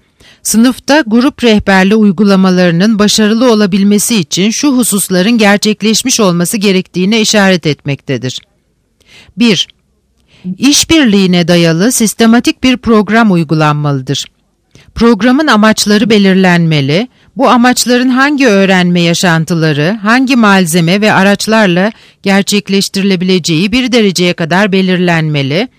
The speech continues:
ve sonucun değerlendirilmesi yapılmalıdır. Sistematik ve değerlendirilmiş bir program izlenmezse, aşırı tekrarlar ve grubun ihtiyacına uygun olmayan etkinlikler öğrencilerde bıkkınlık yaratabilir.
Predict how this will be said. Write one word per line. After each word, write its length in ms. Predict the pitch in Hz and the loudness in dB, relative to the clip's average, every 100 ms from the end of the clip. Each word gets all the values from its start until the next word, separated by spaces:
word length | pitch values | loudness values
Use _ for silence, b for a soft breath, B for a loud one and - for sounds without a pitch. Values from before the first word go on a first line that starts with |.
| b b b - | b b b -4
ve 100 | 196 | -2
sonucun 640 | - 233 226 202 254 294 | 0 0 0 0 -4 0
değerlendirilmesi 1000 | 233 214 214 214 208 202 196 202 202 - | 0 2 2 2 0 0 0 0 0 0
yapılmalıdır. 800 | 185 147 156 147 143 131 135 - _ _ _ _ _ b b b | -2 -2 -4 -4 -4 -4 -8 -8 _ _ _ _ _ b b b
Sistematik 800 | - 220 - 233 233 269 320 269 | -6 -4 0 0 0 -2 -4 -2
ve 140 | 226 | 0
değerlendirilmiş 1040 | 214 214 214 220 214 214 226 220 233 - 233 | 2 2 2 2 0 0 0 -2 -4 -4 -4
bir 120 | 190 | -4
program 520 | 175 190 170 202 220 | -2 -2 -2 -2 -2
izlenmezse, 960 | 190 185 208 202 214 220 - - 165 277 b b b | -2 -2 -2 0 0 0 -2 -4 -4 -4 b b b
aşırı 400 | - 202 233 254 | -4 -2 -2 -4
tekrarlar 840 | - 240 214 214 190 180 160 185 214 | -2 -2 -2 -2 0 0 0 -2 0
ve 100 | 208 | -2
grubun 440 | 175 214 196 262 | 0 -2 -2 -2
ihtiyacına 640 | 240 - 214 208 208 202 | -2 -2 0 0 0 -2
uygun 320 | 226 214 220 220 | 0 0 -2 0
olmayan 440 | 240 220 185 170 | 0 0 -2 -2
etkinlikler 840 | 180 - 196 180 165 - 156 190 | -4 -4 -2 -2 -2 -6 -4 -2
öğrencilerde 920 | 226 208 214 208 208 185 196 180 220 196 | 0 0 0 0 0 -2 -2 -2 -2 -4
bıkkınlık 560 | 214 - 202 202 233 | -6 -4 -2 -2 -2
yaratabilir. 720 | 220 185 180 180 151 139 123 | -2 -2 -2 -4 -4 -6 -8